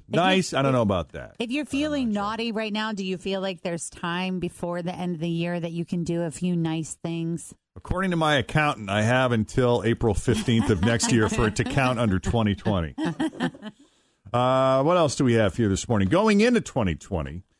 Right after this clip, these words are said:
Speaker 1: most of us weren't getting enough sleep already. And with all this time spent at home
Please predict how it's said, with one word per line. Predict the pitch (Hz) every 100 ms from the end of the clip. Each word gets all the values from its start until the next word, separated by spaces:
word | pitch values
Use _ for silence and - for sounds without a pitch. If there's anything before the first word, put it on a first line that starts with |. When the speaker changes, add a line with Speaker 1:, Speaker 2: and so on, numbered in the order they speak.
| _ _ _
Speaker 1:
most | 127 147 170
of | 143
us | 135
weren't | 110 131 160 107
getting | 131 127
enough | 127 120
sleep | - 113 117 -
already. | 110 117 127 170 214 110 64 _ _ _ _
And | - 104 107 110 110
with | 113
all | 143 185
this | 175 151
time | - 131 131 123
spent | - 117
at | 104
home | - 147 165 165 165 151